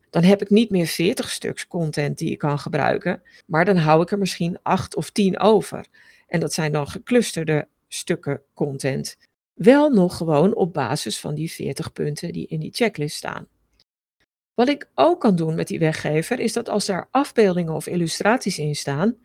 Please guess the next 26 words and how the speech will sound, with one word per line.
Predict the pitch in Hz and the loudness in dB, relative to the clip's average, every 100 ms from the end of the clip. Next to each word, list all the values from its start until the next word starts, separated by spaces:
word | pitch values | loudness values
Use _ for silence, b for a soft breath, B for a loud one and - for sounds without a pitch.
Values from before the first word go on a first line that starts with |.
| _ _ | _ _
dat | - 180 | -4 -2
ik | 165 | 0
die | 175 160 170 | -2 0 6
los | 208 220 | 6 6
ga | 196 180 | -2 -4
gebruiken. | 180 180 127 117 - - - _ _ _ _ | -4 -2 -2 -2 -4 -10 -12 _ _ _ _
Dat | - | -4
kan | 196 180 | 0 0
ik | |
natuurlijk | 160 156 180 | 0 0 0
met | 170 | -2
de | - | -2
omslag | - 208 - - 220 - | 0 -2 -4 -4 -2 -2
doen, | 247 247 | -2 0
maar | 196 | 0
dat | 185 | -2
kan | - 196 | -2 -2
ik | 185 | 0
ook | 190 190 | 0 0
met | 190 - | -4 -2
andere | 220 220 185 | 0 0 0
elementen | - 147 143 147 143 - | 0 0 0 -4 -6 -6
uit | 139 | -6
die | 143 | -6
weggever | 120 143 - 120 123 | -6 -6 -4 -6 -6
doen. | 139 143 | -6 -8